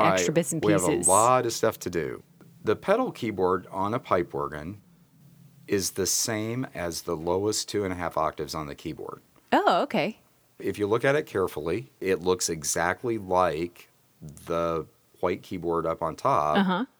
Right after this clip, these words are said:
Speaker 1: It's just bigger because our feet are bigger.
Speaker 2: So essentially, you're not just playing with your two hands, you're playing with your two hands and your two feet.
Speaker 1: Yes.
Speaker 2: <laughs>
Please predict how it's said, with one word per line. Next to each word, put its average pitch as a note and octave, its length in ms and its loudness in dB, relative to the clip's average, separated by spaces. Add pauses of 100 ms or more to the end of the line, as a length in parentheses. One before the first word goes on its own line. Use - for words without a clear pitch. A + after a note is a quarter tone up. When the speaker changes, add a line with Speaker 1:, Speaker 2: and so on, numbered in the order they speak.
(200)
Speaker 1:
It's G2+ 220 2
just - 240 -4
bigger G2+ 320 0 (580)
because C3+ 240 4
our G#2 80 4
feet E2+ 220 -4
are C#2 60 -10
bigger. - 320 -14 (200)
Speaker 2:
So - 200 2
essentially, C#4+ 600 0
you're A#3 140 2
not A3+ 200 0
just A3 160 -4
playing A#3 180 2
with G3+ 160 -2
your F#3+ 60 0
two G#3 160 -2
hands, F3+ 360 0
you're F3+ 60 -4
playing F#3+ 220 -2
with F3+ 80 -4 (120)
your F#3 80 0
two F3 60 2
hands E3+ 320 0
and F3 180 0
your D#3+ 120 0
two D#3+ 120 -8
feet. - 300 -4 (540)
Speaker 1:
Yes. - 400 -2 (360)
Speaker 2:
<laughs> - 320 -12